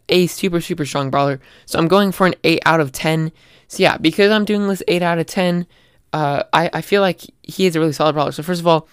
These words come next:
his, uh, main attack, his jumping mechanic is just gonna be really good for this mode. He's gonna be able to go up a lane really easily and dodge any attacks that someone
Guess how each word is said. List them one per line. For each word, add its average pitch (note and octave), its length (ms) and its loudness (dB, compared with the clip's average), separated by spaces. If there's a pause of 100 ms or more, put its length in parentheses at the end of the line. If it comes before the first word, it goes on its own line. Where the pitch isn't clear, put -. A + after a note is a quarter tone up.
(180)
his, F3+ 300 2
uh, D#3 240 4
main D#3+ 240 0
attack, - 300 -6
his D3 180 -4
jumping C3+ 460 -4
mechanic C3+ 460 -6
is C#3 140 -6
just C#3 220 -6
gonna E3+ 160 0
be E3 80 0
really C3+ 240 -4
good - 160 -12
for - 80 -16
this C#3 160 -12
mode. D#3 280 2 (300)
He's C#3+ 160 -10
gonna D3+ 120 -2
be D3 120 -2
able C#3 260 0
to C#3 180 -4
go C3+ 100 2
up C3+ 140 -2
a - 20 0
lane C#3+ 300 0
really D#3+ 320 2
easily D#3 520 -2
and C3+ 80 -6
dodge C#3 320 -2
any C#3+ 220 -4
attacks - 460 -4
that - 100 -12
someone C3+ 360 -8